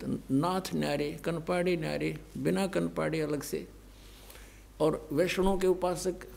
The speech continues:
वो वैष्णव न्यारे, विष्णु के उपासक, तमोगुण के, सतोगुण के उपासक। तो वहाँ सब अपने अपने ग्रुप में इकट्ठे हो जाते हैं। जब स्नान का समय आता है, सभी प्रस्थान कर देते हैं अपने मुखिया के पीछे पीछे।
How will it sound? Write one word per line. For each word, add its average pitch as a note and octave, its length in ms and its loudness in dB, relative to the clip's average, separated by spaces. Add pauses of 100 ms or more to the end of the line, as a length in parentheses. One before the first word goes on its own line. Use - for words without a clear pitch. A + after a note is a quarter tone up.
वो E3 240 6
वैष्णव F3 500 2
न्यारे, D#3+ 320 0
विष्णु E3 360 2
के D#3+ 100 -2
उपासक, E3 460 -2 (320)
तमोगुण E3 400 2
के, D#3 280 -2
सतोगुण D#3+ 520 2
के D3+ 100 0
उपासक। D3+ 440 -2 (720)
तो F#3 80 8
वहाँ F#3+ 280 4
सब G#3+ 300 0
अपने G3 360 2
अपने G#3+ 340 0
ग्रुप F#3+ 280 6
में G3+ 120 4
इकट्ठे G3+ 300 0
हो G3 120 4
जाते E3 360 0
हैं। D#3+ 200 -4 (120)
जब F#3+ 240 4
स्नान F#3+ 420 2
का G3 240 2
समय F3+ 260 2
आता F#3 300 2
है, F#3+ 140 0
सभी F#3+ 260 2
प्रस्थान G3 520 0
कर F#3+ 140 2
देते F3 320 0
हैं G3 120 2
अपने G3 140 0
मुखिया F#3 360 2
के F3 140 0
पीछे F3 320 0
पीछे। E3 460 -4